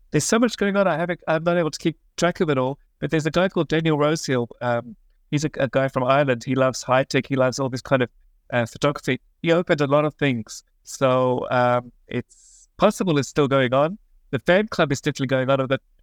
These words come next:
about two thousand members there, and we've got the, um, we've got s-, YouTube. We've got all sorts of things. We've got the T-shirt.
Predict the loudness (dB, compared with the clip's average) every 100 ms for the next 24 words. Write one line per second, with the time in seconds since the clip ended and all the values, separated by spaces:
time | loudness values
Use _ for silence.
0 | _ _ -4 -2 -2 0 0 -2 0 0
1 | 0 -2 0 0 -2 _ _ _ _ -2
2 | 0 2 0 0 -2 0 0 2 2 2
3 | 0 -8 _ _ _ 0 0 0 -10 -2
4 | 0 0 0 2 2 0 0 -2 -2 -2
5 | 0 0 -2 -2 0 0 2 0 -2 -2
6 | -2 0 0 0 -4